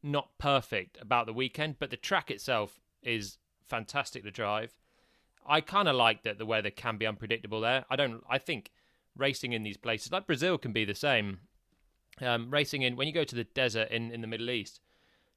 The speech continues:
you, you've never got that jeopardy of the looking at the clouds and changeable conditions. Um, and that's what made Brazil so good this year as well with the qualifying. Uh, Japan is like that. It's cool, great track, amazing fans.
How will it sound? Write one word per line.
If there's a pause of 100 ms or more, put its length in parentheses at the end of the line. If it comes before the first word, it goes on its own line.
you,
you've
never
got
that
jeopardy
of
the
looking
at
the
clouds
and
changeable
conditions. (540)
Um,
and
that's
what
made
Brazil
so
good
this
year
as
well
with
the
qualifying. (480)
Uh,
Japan
is
like
that.
It's
cool,
great
track, (760)
amazing
fans.